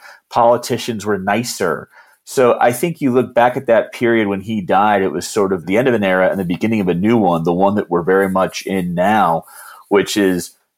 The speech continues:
news starts to move to social media. It's way more fragmented. It's so hard to keep track of who's doing what, who's saying what. And people look back at that time and they go, "Oh man, I, I miss Tim Russert, but I also miss that era."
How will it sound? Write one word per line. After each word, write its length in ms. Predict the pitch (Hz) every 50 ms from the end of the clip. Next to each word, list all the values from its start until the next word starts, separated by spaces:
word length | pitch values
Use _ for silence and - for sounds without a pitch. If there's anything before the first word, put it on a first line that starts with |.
| _ _
news 360 | - 117 123 127 127 127 127 127
starts 260 | - - 117 107 -
to 100 | - 98
move 240 | 98 98 101 104 95
to 60 | 98
social 420 | 95 - 113 101 95 95 - 98 90
media. 540 | 87 92 92 92 95 92 95 92 90 87 - _ _ -
It's 180 | - 82 - 95
way 240 | 87 98 104 104
more 220 | 101 101 98 98 90
fragmented. 800 | - - 101 92 90 90 85 85 92 87 87 - - 90 85 87 - -
It's 140 | 92 - -
so 240 | - 107 104 98
hard 200 | 95 104 98 95
to 60 | 92 90
keep 260 | - - 98 85 -
track 300 | - - 90 90 90 -
of 140 | 90 82 -
who's 200 | - 101 95 -
doing 260 | - 95 92 87 82
what, 260 | 85 87 87 85 -
who's 200 | - 87 82 -
saying 280 | - - 95 90 90 87
what. 320 | 87 87 90 90 90 - - - - - - - _ _ -
And 180 | 104 101 98
people 220 | - - - - 113
look 160 | 110 110 -
back 220 | - 101 101 101
at 100 | 113 90
that 200 | - 98 92 -
time 220 | - - 123 127 110
and 20 |
they 120 | 101 90 98
go, 80 | - -
"Oh 200 | 85 92 90 82
man, 220 | 92 87 87 87
I, 200 | 87 90 90 85 - -
I 120 | 92 95
miss 240 | 95 101 104 101 -
Tim 180 | - - 107 90
Russert, 380 | 92 92 92 - - 92 80 -
but 100 | - 92
I 40 | 92
also 300 | 92 95 95 - - 87
miss 180 | 82 82 80 -
that 200 | - 82 80 76
era." 360 | 78 80 87 87 82 82 120